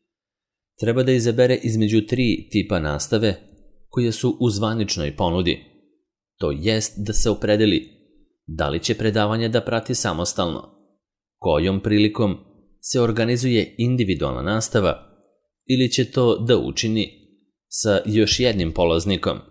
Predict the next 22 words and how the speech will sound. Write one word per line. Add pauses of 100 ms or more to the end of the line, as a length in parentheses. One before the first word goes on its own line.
(520)
kada
je
predviđeno
da
bude
sprovedena
poluindividualna
edukacija, (760)
te
je
svakako
u
ponudi
i
grupni
vid
nastave. (1600)
Prvo
što
moramo
da
naglasimo